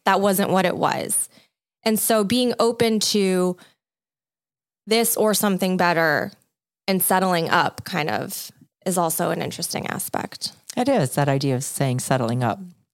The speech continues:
Speaker 1: Or
Speaker 2: I
Speaker 1: I
Speaker 2: like
Speaker 1: don't, I
Speaker 2: that.
Speaker 1: can't quite think of, like, the right
Speaker 2: Well
Speaker 1: word, but sometimes you're gonna get, um, something that's offered to you that's not quite exactly, you know, what you said you wanted,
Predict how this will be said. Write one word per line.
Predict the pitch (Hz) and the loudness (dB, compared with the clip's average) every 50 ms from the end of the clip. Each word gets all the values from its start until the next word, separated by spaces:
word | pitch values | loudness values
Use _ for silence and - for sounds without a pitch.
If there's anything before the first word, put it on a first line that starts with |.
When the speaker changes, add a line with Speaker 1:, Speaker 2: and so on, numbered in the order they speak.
| - - | -2 0
Speaker 1:
Or | 269 302 | 2 2
Speaker 2:
I | |
Speaker 1:
I | 269 - 277 | 4 2 2
Speaker 2:
like | 302 | 2
Speaker 1:
don't, | 311 302 - - | 2 2 2 2
I | 254 | 2
Speaker 2:
that. | 247 254 285 | 2 2 2
Speaker 1:
can't | 277 262 - - | 0 0 -2 -2
quite | - 247 226 208 | 0 0 0 2
think | - 208 202 208 | 0 0 0 2
of, | 185 | 2
like, | 196 180 - | 0 0 2
the | - 175 | 2 2
right | 175 294 | 4 4
Speaker 2:
Well | 277 262 247 | 4 4 4
Speaker 1:
word, | 202 190 175 175 170 | 4 4 2 2 2
but | 180 190 170 - - - - - - - - | 2 2 2 2 0 -6 -20 -20 -20 -16 -6
sometimes | - - 277 285 302 285 285 269 269 269 254 220 208 202 202 185 | 0 2 2 4 4 2 2 2 4 4 4 4 2 2 2 2
you're | 220 202 | 2 2
gonna | 202 220 220 214 | 2 2 2 2
get, | 208 185 208 202 202 196 180 165 147 - - - - _ _ _ _ _ _ _ _ _ _ _ _ _ _ _ _ _ _ _ _ _ _ _ _ _ _ _ _ _ _ _ _ _ _ _ - | 2 2 2 4 4 4 4 2 0 -2 -10 -20 -20 _ _ _ _ _ _ _ _ _ _ _ _ _ _ _ _ _ _ _ _ _ _ _ _ _ _ _ _ _ _ _ _ _ _ _ 0
um, | 202 190 180 170 165 147 147 127 - - _ _ _ _ _ - | 2 2 4 4 2 0 0 -4 -6 -8 _ _ _ _ _ -12
something | - - 240 226 220 208 220 208 196 | -4 0 0 2 2 2 2 2 2
that's | 185 180 - | 2 2 2
offered | - - 220 226 - - 240 214 190 - | 2 2 2 2 2 0 0 0 0 0
to | - 196 | 0 0
you | 190 180 170 165 | 0 0 2 2
that's | 185 175 170 - - | 2 0 0 0 0
not | 190 185 202 - - - _ _ _ | 2 2 2 0 -2 -8 _ _ _
quite | - - 208 214 240 247 - - | -6 0 0 2 2 0 -2 -4
exactly, | 185 175 170 165 - 180 190 190 - 202 190 180 170 160 147 - - _ _ _ _ _ _ _ _ _ _ _ _ _ _ _ _ - | -4 -4 -2 2 2 2 2 2 0 0 0 0 0 -2 -4 -8 -14 _ _ _ _ _ _ _ _ _ _ _ _ _ _ _ _ -2
you | 214 196 | 0 2
know, | 190 175 | 2 2
what | 170 165 165 208 202 - - | 0 2 2 2 2 2 0
you | 202 202 196 | 0 0 0
said | 175 - - 190 185 175 180 | 0 2 2 2 2 2 0
you | 175 170 | -2 0
wanted, | 170 175 190 208 208 185 156 120 98 151 175 - | 2 2 2 2 4 4 4 2 2 0 -2 -4